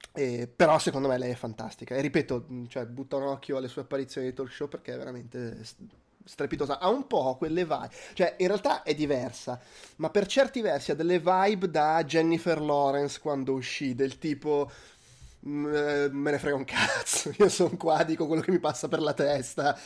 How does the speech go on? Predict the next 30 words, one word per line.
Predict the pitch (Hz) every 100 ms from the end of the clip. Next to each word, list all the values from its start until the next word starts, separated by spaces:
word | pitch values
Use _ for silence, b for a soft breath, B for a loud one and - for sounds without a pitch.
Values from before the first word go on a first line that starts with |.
| 247 202
so-, | - 139
f-, | 127
eh, | 151 143 143
un | 156 151
po' | 175
ci | 165 170
gioco | 151 147 151
anche | 156 147 147 143
sul | 143 143
fatto | - 139 127 135
che |
sono, | 131 143 131 127
vabbè, | 127 131 131
quella | 127 131 131
giovane | 131 135 135 135 135 135
che | 139
non | 135
ha | 135
dimestichezza | 131 139 127 139 139 131 135
con | 139 131 131 B B B
come | 175 170
ti | 165
dovresti | 160 143 147 -
comportare, | - 139 135 135 117 131 127 127 131 127 131 B B B
eh, | - 120 123
ma | 131
che | 147
me | 139 127
ne |
frega. | 117 120 110